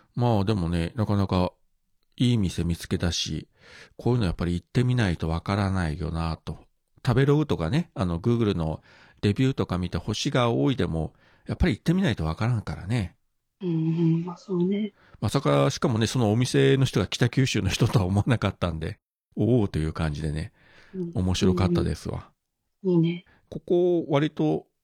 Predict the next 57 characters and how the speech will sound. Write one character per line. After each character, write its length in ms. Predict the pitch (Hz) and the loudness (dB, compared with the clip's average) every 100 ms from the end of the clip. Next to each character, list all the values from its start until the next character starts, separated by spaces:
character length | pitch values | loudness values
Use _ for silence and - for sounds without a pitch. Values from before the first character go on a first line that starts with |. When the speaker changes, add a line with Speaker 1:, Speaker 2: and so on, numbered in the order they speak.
| _ _ _ _ | _ _ _ _
Speaker 1:
い 160 | - 139 | 2 2
い 20 | |
で 120 | 104 | 2
す 120 | 95 101 | 0 -2
よ 60 | |
と 60 | - | 0
言 80 | 87 | 0
わ 40 | |
れ 60 | 87 | 2
た 160 | 92 | 0
の 120 | 87 82 | -2 0
が、 240 | 90 85 | 0 0
そ 140 | - | 2
の 80 | 139 | 0
カ 160 | - 214 | 2 2
フ 60 | |
ェ 80 | 113 | 2
か 160 | - 107 | 2 2
ら 100 | 90 | 2
車 460 | - - 147 139 | 0 0 2 2
で、 220 | 147 165 - _ _ _ | 2 0 -2 _ _ _
そ 180 | - 175 | -8 -4
う 20 | |
ね、 60 | 151 | -2
三 300 | - 127 196 | 0 2 4
十 120 | 330 | 2
分 240 | - - | 0 0
ぐ 80 | 117 | 2
ら 100 | 87 | 2
い 20 | 85 | 2
の 80 | |
と 140 | 78 78 | -2 -6
こ 160 | - | -4
ろ、 240 | 82 73 - _ _ _ _ _ | -2 -4 -8 _ _ _ _ _
え 220 | - 113 107 | 2 4 2
ー、 20 | |
下 340 | - 160 185 | 2 4 4
関 260 | 185 185 - | 2 0 -2
市 220 | 127 113 | -6 -2
の 420 | 98 90 90 98 - | -2 0 -2 -4 -2
隣 300 | 113 101 98 | 0 0 0
に 180 | 95 - | -2 0
美 180 | 107 143 | 2 4
祢 140 | 208 | 2
市 140 | - | 0
と 100 | - | -2
い 100 | 82 78 | -2 -2
う 80 | |
と 120 | - 82 | -4 -6
こ 120 | 87 | -2
ろ 80 | 85 | -2
が 80 | 78 | -2
あ 40 | |
り 80 | 76 | -4
ま 120 | 78 | -4
し 120 | - | -6
て、 300 | - 80 - | -6 -8 -8